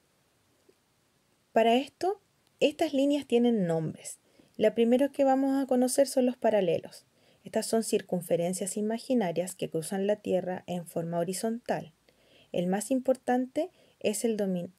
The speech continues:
el denominado línea del ecuador, o también paralelo cero. Este paralelo cero o línea del ecuador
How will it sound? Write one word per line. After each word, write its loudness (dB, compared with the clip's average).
el 2
denominado 0
línea 0
del 2
ecuador, 2
o -2
también -2
paralelo 2
cero. -6
Este 2
paralelo 2
cero 2
o 2
línea -2
del 0
ecuador 2